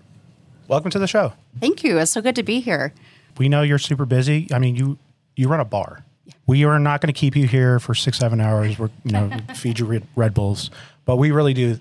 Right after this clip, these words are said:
Speaker 1: uh, appreciate you being on. And
Speaker 2: No, I appreciate the invitation. I listen to tons of podcasts. I've seen podcasts, like Crime Junkie's my favorite.
Speaker 1: Oh, okay.
Speaker 2: Seeing that one being, um, taped in Austin. And so now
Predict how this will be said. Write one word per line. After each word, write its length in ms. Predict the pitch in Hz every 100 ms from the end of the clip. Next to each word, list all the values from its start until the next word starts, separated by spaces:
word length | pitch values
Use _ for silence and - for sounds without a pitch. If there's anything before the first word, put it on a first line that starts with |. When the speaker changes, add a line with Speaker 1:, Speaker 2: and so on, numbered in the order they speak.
| -
Speaker 1:
uh, 60 | 104
appreciate 420 | 101 107 - - 98
you 60 |
being 240 | 131 113 98
on. 200 | 98 95
And 160 | 92 - - _
Speaker 2:
No, 160 | 240 392
I 180 | 359 277
appreciate 440 | 262 349 254 294
the 80 | 254
invitation. 580 | 247 226 233 254 208 160
I 100 | 165
listen 340 | 180 202 285
to 80 | 269
tons 300 | 262 247 226
of 80 | 240
podcasts. 680 | - 190 - 190 233 262 -
I've 260 | 165 165 -
seen 400 | - 214 220 214
podcasts, 720 | 208 196 - 180 175 180 -
like 120 | -
Crime 240 | - 185 190
Junkie's 320 | 185 185 180
my 100 | 175
favorite. 420 | 170 165 175 180 -
Speaker 1:
Oh, 100 | 131
okay. 180 | 185 190
Speaker 2:
Seeing 160 | 180 180
that 180 | 165 -
one 180 | 196
being, 460 | 196 190 180 185 180
um, 580 | - 175 165 165 165 - - -
taped 280 | 185 185 -
in 80 | -
Austin. 440 | 156 160 - 220
And 100 | 214
so 160 | - 185
now 320 | 180 170 175